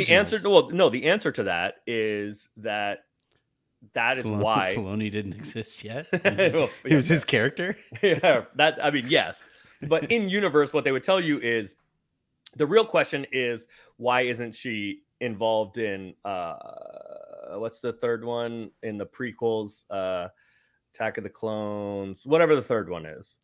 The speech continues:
Speaker 2: Yeah.
Speaker 1: Uh, which is basically, so episode two and three, like, the, the Clone Wars, right, is in between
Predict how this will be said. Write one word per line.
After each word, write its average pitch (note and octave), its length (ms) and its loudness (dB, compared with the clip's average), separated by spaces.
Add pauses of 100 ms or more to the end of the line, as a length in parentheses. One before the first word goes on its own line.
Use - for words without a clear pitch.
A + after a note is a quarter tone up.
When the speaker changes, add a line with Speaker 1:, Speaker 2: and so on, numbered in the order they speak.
(120)
Speaker 2:
Yeah. G2 280 -8 (140)
Speaker 1:
Uh, G#2+ 300 4 (1080)
which D3 300 4
is B2+ 180 2
basically, C#3 540 2
so A#2+ 320 0 (400)
episode D#3+ 460 4
two F3+ 260 2
and C3 160 0
three, B2+ 340 -2
like, G2+ 220 -4 (100)
the, A2 360 -2
the A#2 240 -6
Clone D3 420 0
Wars, G2 480 -2
right, G#2 260 -4
is G2 180 -8
in B2+ 140 -8
between G2+ 680 -8